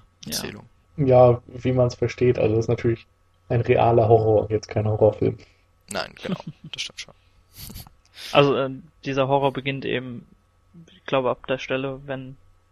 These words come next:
Speaker 1: Tyrone diese, diese, ach, wie, was ist das dann? Also er redet mit diesem, mit diesem Drogenboss. Und
Speaker 2: Ja.
Speaker 1: ihm wird quasi diese Stelle angeboten, dass er mehr Verantwortung übernehmen kann. Und da bricht dieser Bandenkrieg mit den Italienern, glaub ich, sind das,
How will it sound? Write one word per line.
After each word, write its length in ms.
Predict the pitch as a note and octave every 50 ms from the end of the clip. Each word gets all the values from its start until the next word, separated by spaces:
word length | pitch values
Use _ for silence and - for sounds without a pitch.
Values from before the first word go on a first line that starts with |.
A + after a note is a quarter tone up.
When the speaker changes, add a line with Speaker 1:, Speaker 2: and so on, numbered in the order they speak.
| _ _ -
Speaker 1:
Tyrone 720 | - D3 C#3+ C#3 C#3 C#3 C#3+ D3 D3+ D#3 D#3 D#3+ E3 D#3+ _ - C#3+
diese, 300 | C#3 C3+ C#3 C#3 B2+ C#3
diese, 380 | - C3+ C3 C3+ C3 C3+ C#3+ _ _ _ _ _ _ _ _ _ _ _ _ _ _ _ _ _ _ _ _ _ _ _ _ _ _ -
ach, 200 | - C#3 C3+ - - - - - - - - _ _ _ _ _ _ _ _
wie, 140 | - C#3+ - -
was 220 | D3+ D3 C#3+ - -
ist 160 | C#3 - -
das 120 | C3 - -
dann? 240 | C3+ C3 C3+ C#3+ - _
Also 240 | - - D3 C#3+ D3
er 220 | C#3+ - D3 D#3 D3+
redet 260 | E3 F3+ F#3 F#3+ D#3+
mit 160 | D#3+ D#3 D3+
diesem, 240 | D#3 D3+ D3 D3+ D3
mit 120 | C#3+ C3+ C#3
diesem 180 | C#3 C#3+ C#3
Drogenboss. 720 | - - D#3+ D#3 E3+ D#3+ C#3+ C3 C3+ C3 - - - - _ _ _ _ _ _ _ _ _ _ _ _ _ _ _
Und 140 | - D3 D3
Speaker 2:
Ja. 60 | D3
Speaker 1:
ihm 120 | D3+ D3+
wird 160 | D#3 D#3 D#3 -
quasi 260 | D3+ C#3+ C#3 C#3 C3+
diese 220 | C#3 C#3 C3+ C#3
Stelle 300 | - - D3 D3+ D#3+ D#3
angeboten, 500 | - C#3+ C#3+ C3+ C3 C#3 C#3 C3+ - B2+
dass 140 | C3+ C3+ -
er 60 | C3+ C3
mehr 180 | C3 C3 C3+
Verantwortung 520 | - - - C#3+ C#3+ - C#3 B2+ - B2+ B2+
übernehmen 440 | B2 B2+ B2+ B2+ B2 A#2+ B2 B2
kann. 220 | - - B2 A#2+ B2
Und 120 | B2+ B2+ C3
da 100 | C3 C3
bricht 360 | - - - D#3+ - - -
dieser 240 | D3+ C#3 C3 C3+ C3
Bandenkrieg 800 | - C#3 C#3 D3 D3 - D3 C3 - - - C#3 C3+ C3 - -
mit 160 | C#3+ - -
den 160 | C3 B2+ B2+
Italienern, 600 | B2+ - - C3 B2+ B2+ C3 C#3 D#3 E3 D#3 D3
glaub 300 | D3+ - D#3 C#3+ C#3+ C#3+
ich, 100 | C#3+ -
sind 200 | - D#3 D3 C3+
das, 180 | C#3 C#3+ -